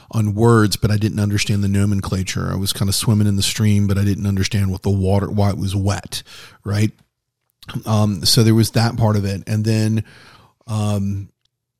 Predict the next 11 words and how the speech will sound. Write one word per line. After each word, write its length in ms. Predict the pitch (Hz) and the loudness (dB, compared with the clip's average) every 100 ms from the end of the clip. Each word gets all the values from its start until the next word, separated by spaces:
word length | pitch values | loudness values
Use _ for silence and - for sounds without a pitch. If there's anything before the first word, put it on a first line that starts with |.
| _ _ _ | _ _ _
I 60 | 123 | 0
really 320 | 117 135 131 | 4 6 6
think 340 | 123 123 117 | 4 2 0
that 220 | - 110 104 | 0 0 0
if 120 | - | -4
it 80 | 85 | -4
weren't 300 | 107 107 - | -2 -2 -4
for, 400 | 113 104 101 95 | -2 0 0 -2
uh, 300 | 101 101 101 | -4 -4 0
Michael 340 | 107 117 117 | 2 4 4
Whaley, 480 | 104 107 127 139 | 2 2 0 -2